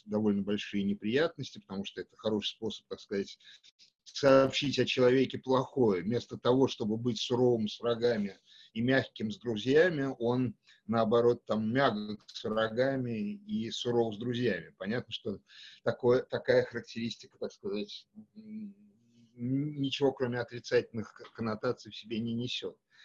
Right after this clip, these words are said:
И мы довольно много об этом рассуждали, и в частности, нам было интересно, что,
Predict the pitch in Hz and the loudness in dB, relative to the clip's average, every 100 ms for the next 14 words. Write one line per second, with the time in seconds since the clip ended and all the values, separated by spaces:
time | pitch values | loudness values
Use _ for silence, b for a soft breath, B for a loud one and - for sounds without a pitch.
0 | B B 170 208 196 180 180 180 160 135 | B B 6 8 10 8 8 6 8 6
1 | 131 - 127 123 - 151 135 240 226 180 | 6 2 -2 -2 -4 -4 6 6 6 4
2 | - 165 - 147 147 135 135 120 143 139 | 0 -2 -2 -4 0 4 2 2 2 2
3 | - 117 - 123 117 | 0 -6 0 4 4